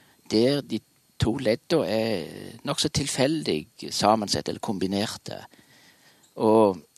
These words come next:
da er der en del veldig frekvente etterledd som, som jeg så, eh,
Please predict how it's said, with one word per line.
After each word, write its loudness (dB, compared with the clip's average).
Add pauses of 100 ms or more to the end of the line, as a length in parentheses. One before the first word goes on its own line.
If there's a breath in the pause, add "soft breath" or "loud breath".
(500)
da 6
er 8
der 2
en 0
del 4
veldig 2
frekvente -2
etterledd -2
som, -2 (420 soft breath)
som -8
jeg -2
så, 0 (320)
eh, -4